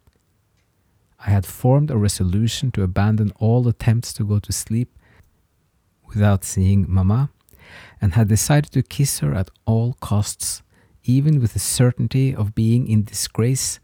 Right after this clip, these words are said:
with her for long afterwards, when she herself came up to bed.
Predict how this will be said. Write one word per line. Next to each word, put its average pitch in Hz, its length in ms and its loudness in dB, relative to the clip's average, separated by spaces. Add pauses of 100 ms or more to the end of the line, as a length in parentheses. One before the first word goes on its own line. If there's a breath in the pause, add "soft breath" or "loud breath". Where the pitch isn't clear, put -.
(200 soft breath)
with - 180 -6
her 120 280 -2
for - 160 -4
long 101 400 0
afterwards, - 680 -6 (840 soft breath)
when 110 80 0
she 139 280 2
herself 131 580 2
came 104 260 -2
up 107 200 -6
to - 120 -8
bed. 80 300 -8